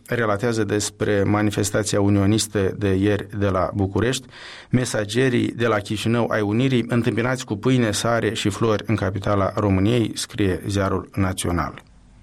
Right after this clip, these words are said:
Portalul de limbă rusă Newsmaker scrie și el despre manifestația unionistă începută la Chișinău, continuată la Ungheni și încheiată ieri la București,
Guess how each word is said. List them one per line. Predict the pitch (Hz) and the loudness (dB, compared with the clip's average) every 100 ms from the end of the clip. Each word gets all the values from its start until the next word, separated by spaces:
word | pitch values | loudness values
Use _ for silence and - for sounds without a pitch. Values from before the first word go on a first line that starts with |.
| - - - | -20 -20 -6
Portalul | 139 139 165 165 160 | -6 -2 0 2 2
de | 123 | 2
limbă | 120 135 123 | 2 2 2
rusă | 135 - 123 | 2 0 2
Newsmaker | 131 143 117 123 110 98 101 101 | 4 2 2 2 0 0 0 0
scrie | - - 123 | -4 -4 -2
și | 113 135 | 0 2
el | 120 | 2
despre | 120 - 117 110 | 0 0 0 2
manifestația | 107 107 113 101 117 110 113 104 | 2 0 0 0 -2 0 0 2
unionistă | 104 110 104 113 123 - 101 92 87 - | 2 2 2 2 0 0 0 2 0 -2
începută | 104 101 107 107 101 | -2 -2 -4 -4 -2
la | 92 | -2
Chișinău, | 110 104 123 127 | -2 0 2 2
continuată | 113 107 101 107 104 107 | 2 0 0 0 0 0
la | 98 | 0
Ungheni | 92 98 107 98 | 0 2 2 2
și | 98 104 | 0 0
încheiată | 104 104 104 98 98 | 0 0 0 0 0
ieri | 101 101 98 | 2 2 2
la | 90 82 | 0 0
București, | - 98 98 123 139 | -2 -2 0 0 -2